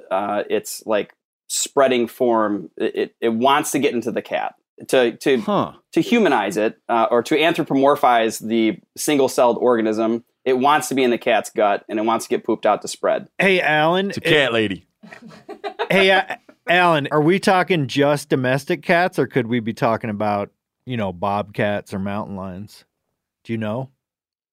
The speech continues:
Speaker 1: Not sure, but if I had to make a guess, I'd probably say all felines, 'cause it says, um, from the C D C website, it says from the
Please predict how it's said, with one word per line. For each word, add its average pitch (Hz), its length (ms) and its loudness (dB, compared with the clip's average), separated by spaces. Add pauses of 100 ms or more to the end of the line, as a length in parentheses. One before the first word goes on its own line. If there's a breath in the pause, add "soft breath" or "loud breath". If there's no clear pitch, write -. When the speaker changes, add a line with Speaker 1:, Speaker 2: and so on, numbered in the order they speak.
(260)
Speaker 1:
Not 131 300 2
sure, 135 480 0 (100)
but 117 420 2 (160)
if 123 160 -2
I 135 80 4
had 151 120 4
to 147 60 0
make 147 140 0
a 127 60 0
guess, 131 200 2
I'd 120 120 0
probably 117 220 2
say 113 260 0
all 113 300 4
felines, 98 500 -6
'cause 131 120 0
it 151 120 2
says, 185 480 0
um, 117 600 0 (260)
from 135 120 0
the 131 60 0
C 151 140 0
D 143 80 2
C 131 120 -2
website, 127 360 2
it 113 120 -2
says 113 540 0 (120)
from 123 160 2
the 113 160 0